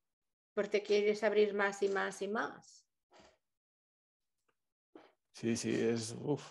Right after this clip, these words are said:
Speaker 2: ya, bueno, si
Speaker 1: Es
Speaker 2: seguimos
Speaker 1: una cuestión
Speaker 2: hablando,
Speaker 1: de
Speaker 2: ya nos iremos contando detallitos,
Speaker 1: Es como de
Speaker 2: porque
Speaker 1: co-, ¿sabes? Como de concepto lo que te pasa a ti. Es una decisión personal que tienes que tomar. No te vale,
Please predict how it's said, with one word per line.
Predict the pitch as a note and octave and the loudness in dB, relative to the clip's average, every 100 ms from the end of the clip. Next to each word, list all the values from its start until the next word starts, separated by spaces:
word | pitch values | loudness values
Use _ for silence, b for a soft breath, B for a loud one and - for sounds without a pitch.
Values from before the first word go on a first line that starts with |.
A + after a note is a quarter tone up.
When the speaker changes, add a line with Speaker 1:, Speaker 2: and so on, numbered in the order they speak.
| C#3+ | -8
Speaker 2:
ya, | - A#2 A#2+ A#2 - | -2 0 0 0 -2
bueno, | B2 C3 | -2 -2
si | - | 0
Speaker 1:
Es | A#2+ | 0
Speaker 2:
seguimos | B2 B2+ C#3+ - | 4 6 8 10
Speaker 1:
una | C#3 | 10
cuestión | C3+ D3 E3 | 8 10 12
Speaker 2:
hablando, | E3 E3 | 12 12
Speaker 1:
de | |
Speaker 2:
ya | C#3 C#3+ | 10 6
nos | D3+ D#3 | 6 4
iremos | C#3 C#3 - | 6 6 6
contando | B2+ A#2+ B2 B2+ B2 A#2 A2+ A2 A2+ | 6 8 6 10 10 10 6 4 -4
detallitos, | A#2+ A2+ A#2 A2 A#2 C4+ | -2 4 6 10 10 10
Speaker 1:
Es | |
como | D#3 E4 D4 | 10 10 10
de | C4+ | 8
Speaker 2:
porque | G#3+ | 6
Speaker 1:
co-, | - - - | 2 -2 -14
¿sabes? | - D4+ C#4+ B3 | 2 6 8 8
Como | - C4+ C4 | 8 8 10
de | B3+ | 8
concepto | B3+ A3+ C4 D#4 D#4 G3+ F3+ | 6 2 6 6 6 4 4
lo | F3+ | 2
que | F#3+ | 0
te | G3 | -2
pasa | F#3+ F#3 - E3+ | -2 -2 -2 -4
a | |
ti. | E3 D#3+ - G3 | -2 -4 -2 -2
Es | G#3 C#4+ | -2 0
una | D4 C#4 C4 | 4 6 6
decisión | B3+ B3+ A3 C4+ | 2 -2 -2 -2
personal | C4+ C#4 B3 A3+ A3 F#3 | 0 -2 -2 2 2 0
que | E3+ | -4
tienes | E3+ E3 - | -6 -10 -12
que | E3+ | -10
tomar. | E3 E3 - - _ _ _ _ _ _ _ A#3+ _ _ _ _ _ _ _ _ _ - | -8 -8 -12 -16 _ _ _ _ _ _ _ _ _ _ _ _ _ _ _ _ _ 0
No | A3+ | 4
te | A#3 | 4
vale, | B3 B3+ A#3+ G#3+ G3 - | 8 8 10 8 6 0